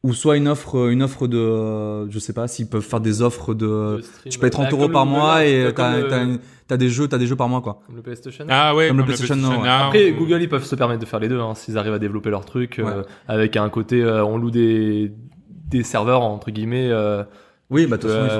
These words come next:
Speaker 1: ont,
Speaker 2: à
Speaker 1: ils ont
Speaker 2: louer
Speaker 1: accès, hein.
Speaker 2: et un côté streaming, euh.
Speaker 1: Ouais. Mais en fait, ce qui, ce qui m'a fait rire, c'est que le journaliste, il expliquait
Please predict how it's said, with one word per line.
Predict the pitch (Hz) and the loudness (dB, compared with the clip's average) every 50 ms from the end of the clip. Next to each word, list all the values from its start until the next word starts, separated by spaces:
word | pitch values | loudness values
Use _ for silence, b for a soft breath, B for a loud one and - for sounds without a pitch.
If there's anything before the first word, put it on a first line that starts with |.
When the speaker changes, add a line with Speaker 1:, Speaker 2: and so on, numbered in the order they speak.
| 107 101 | -2 -4
Speaker 1:
ont, | 117 | -4
Speaker 2:
à | 117 | -4
Speaker 1:
ils | 113 | -4
ont | 120 120 | -4 -2
Speaker 2:
louer | 131 143 | 0 0
Speaker 1:
accès, | 151 151 139 | 0 0 0
hein. | 123 113 | 0 2
Speaker 2:
et | 143 143 151 151 135 | 2 2 4 4 2
un | 123 120 117 | 2 0 -2
côté | - 117 110 123 117 | -4 -6 -6 -6 -8
streaming, | - - - 127 120 131 143 143 135 120 | -8 -10 -10 -10 -8 -8 -8 -6 -6 -6
euh. | 110 104 | -6 -4
Speaker 1:
Ouais. | 113 113 113 113 113 110 b b b b b b b | -4 -2 -2 -2 -4 -8 b b b b b b b
Mais | 117 | 0
en | 117 117 | 2 2
fait, | 165 170 | 2 0
ce | - | 2
qui, | - 143 135 131 | 2 2 2 2
ce | 120 | 2
qui | - 127 | 2 2
m'a | 123 113 | 0 2
fait | - 120 123 | 2 2 0
rire, | 143 151 | 2 0
c'est | - - 113 | -2 -4 -4
que | |
le | 110 | -4
journaliste, | 107 110 123 135 135 - 123 | -2 0 -2 -2 -2 -4 -4
il | 110 | -4
expliquait | 104 - - 101 - 131 151 143 | -4 -6 -8 -4 -2 -2 -2 -4